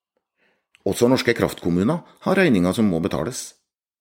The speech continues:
Når småkommuner kan skilte med stadig flere hundretusener i kraftinntekt per innbygger, så er det et gode, men det er også uttrykk for et problem. Fordi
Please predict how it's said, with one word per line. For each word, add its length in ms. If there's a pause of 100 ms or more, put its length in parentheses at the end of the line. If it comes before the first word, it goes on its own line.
(540)
Når 240
småkommuner 720
kan 160
skilte 400
med 160
stadig 640
flere 320
hundretusener 640
i 80
kraftinntekt 640
per 240
innbygger, 460 (260)
så 240
er 240
det 160
et 160
gode, 320 (640)
men 140
det 100
er 80
også 160
uttrykk 320
for 80
et 120
problem. 360 (1040)
Fordi 540